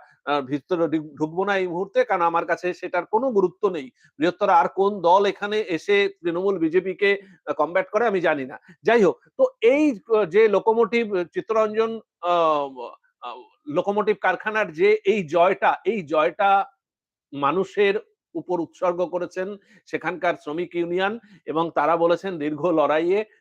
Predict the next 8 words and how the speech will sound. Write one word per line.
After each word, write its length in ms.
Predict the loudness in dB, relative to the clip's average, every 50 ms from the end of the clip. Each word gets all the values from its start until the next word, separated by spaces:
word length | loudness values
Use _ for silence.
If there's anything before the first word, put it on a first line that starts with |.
| _
সবাই 400 | _ -12 -4 0 2 2 2 2
সাথে 360 | 0 -2 -2 -4 -2 -2 -4 -8
ছিল 320 | -6 -8 -6 -4 -4 -4 -4 -8 _ _ _ -6
এবং 280 | -2 -2 -2 -2 -2 -2
তাদের 460 | -2 -2 2 4 2 2 2 0 -6 _ _ _
একেবারে 400 | -4 -4 -4 0 0 0 0 0
দৃঢ়চেতা 600 | 2 0 0 0 0 -2 -4 -4 -4 -4 -4 -4
মনোভাবেই 600 | -4 -4 -8 -6 -2 -2 0 0 0 -4 -4 -8